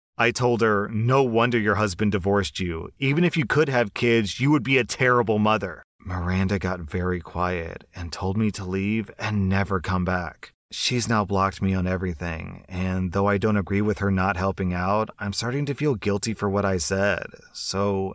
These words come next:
am I the butthole? O P, okay, oh my god. O P, your sister invited you over to her house to just be friendly and catch up. She baked muffins for you.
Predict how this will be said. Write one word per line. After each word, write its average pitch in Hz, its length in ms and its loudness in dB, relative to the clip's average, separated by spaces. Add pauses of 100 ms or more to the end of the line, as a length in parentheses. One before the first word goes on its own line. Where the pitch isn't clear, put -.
am 92 180 -2
I 98 200 0
the 104 120 -2
butthole? 120 560 -4 (260)
O 143 160 2
P, 101 380 -4 (280)
okay, 87 400 -2 (280)
oh 107 160 -2
my 76 160 -4
god. 82 280 -4 (420)
O 143 100 4
P, 113 400 -2 (300)
your 131 180 2
sister 143 600 2
invited 113 500 0
you 135 160 -2
over 113 220 2
to 101 100 0
her 101 180 0
house 92 460 0
to 110 140 -6
just 113 260 -2
be 110 140 0
friendly 110 520 0
and 98 160 -4
catch 98 320 -4
up. 78 220 -4 (100)
She - 220 -6
baked 113 260 0
muffins 135 420 0
for 98 200 -4
you. 87 300 -12